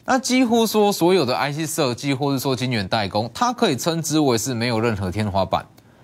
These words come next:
它的爆发力非常强。所以其实在一段大多头行情中，那市场上不论说法人还是说散户，特别喜欢做的就是I C设计。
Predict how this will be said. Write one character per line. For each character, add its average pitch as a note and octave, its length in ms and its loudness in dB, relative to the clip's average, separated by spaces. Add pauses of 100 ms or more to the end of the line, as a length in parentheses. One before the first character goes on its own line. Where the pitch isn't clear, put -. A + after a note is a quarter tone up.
(220)
它 C4 80 4
的 C4 60 2
爆 A#3 200 0
发 G#3 140 2
力 G3+ 160 -2
非 F3 160 -2
常 A#2 180 -4
强。 C#2+ 300 -8 (680)
所 - 160 2
以 D4 40 2
其 A3 160 0
实 G3+ 100 0
在 A#3 200 2
一 F#3 100 0
段 G3+ 260 0
大 F#3+ 220 0
多 E3 240 -2
头 A#2 260 0
行 A2+ 260 -4
情 F#2+ 220 -6
中， F#2+ 300 -4 (380)
那 B3+ 120 2
市 B3 240 0
场 A#2+ 240 0
上 D#3+ 200 0
不 D#3+ 120 -2
论 G#3+ 140 2
说 G3 140 2
法 A#2 280 -2
人 E2+ 160 -6
还 G#2+ 140 -2
是 C3 60 0
说 D3 160 0
散 E2+ 280 -4
户， G#2 240 -2 (380)
特 B3+ 220 2
别 D3 240 2
喜 G#2 240 -4
欢 C3 240 0
做 B2+ 200 0
的 G2 60 0
就 A2 140 -4
是 A#2+ 140 -6
I G2+ 180 -2
C F#2+ 180 -8
设 F2 220 -4
计。 - 240 -8